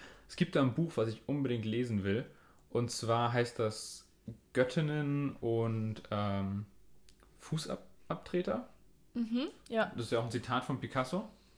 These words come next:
Speaker 1: wo er meinte,
Speaker 2: Ja.
Speaker 1: es gibt halt zwei Kategorien von Frauen. Einmal Göttinnen und Fußabtreter.
Speaker 2: Sehr fortschrittlicher Mann auf jeden Fall.
Speaker 1: Ja, also deswegen, also aus der
Speaker 2: Was das
Speaker 1: Perspektive ist
Speaker 2: angeht.
Speaker 1: halt wirklich ein bisschen schrecklich. Und die Marie Theresa Walter, das war eine Frau von ihm.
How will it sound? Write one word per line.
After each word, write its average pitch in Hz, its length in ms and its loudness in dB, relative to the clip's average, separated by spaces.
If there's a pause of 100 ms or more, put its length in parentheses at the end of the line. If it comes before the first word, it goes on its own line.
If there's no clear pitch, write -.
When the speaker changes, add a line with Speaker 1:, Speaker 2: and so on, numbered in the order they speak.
(180)
Speaker 1:
wo 117 80 -4
er 107 100 2
meinte, 107 220 4
Speaker 2:
Ja. 113 40 2
Speaker 1:
es 107 100 -2
gibt - 160 -4
halt 110 200 -2
zwei 107 280 0
Kategorien 110 600 -2
von 151 160 -4
Frauen. 143 260 2 (580)
Einmal 117 260 2
Göttinnen 110 400 0
und 101 60 -2
Fußabtreter. 135 880 -2 (320)
Speaker 2:
Sehr 233 140 -6
fortschrittlicher 220 640 -4
Mann 220 240 -2
auf 208 120 -10
jeden 226 160 -6
Fall. - 220 -2
Speaker 1:
Ja, 110 140 10
also 123 160 10
deswegen, 135 440 6
also 120 160 4
aus 123 160 2
der 127 200 6
Speaker 2:
Was 135 100 2
das 123 120 0
Speaker 1:
Perspektive 240 260 4
ist 233 160 8
Speaker 2:
angeht. 247 300 10 (420)
Speaker 1:
halt 131 100 -6
wirklich 135 280 2
ein 123 80 0
bisschen 120 240 0
schrecklich. 120 440 0 (220)
Und 131 440 6
die 135 400 6 (420)
Marie 139 920 4
Theresa 131 460 4
Walter, 135 540 4 (1040)
das - 140 -2
war 101 80 4
eine 101 160 4
Frau - 160 2
von 127 140 0
ihm. 156 160 2